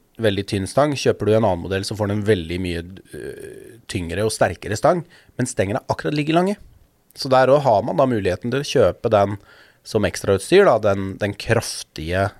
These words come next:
dobbelt så tjukke stanga, og heller bruke den da,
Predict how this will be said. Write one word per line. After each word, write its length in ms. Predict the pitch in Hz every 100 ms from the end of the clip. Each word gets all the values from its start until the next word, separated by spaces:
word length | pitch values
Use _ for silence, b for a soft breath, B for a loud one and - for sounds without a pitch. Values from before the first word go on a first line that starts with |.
| _ _ -
dobbelt 440 | 101 87 87 92
så 320 | - 107 104
tjukke 320 | 98 - - 98
stanga, 340 | 95 90 180 - B B B B B B
og 100 | 120
heller 400 | - 92 90 107
bruke 460 | 117 110 90 - 95
den 240 | 101 107 151
da, 120 | 151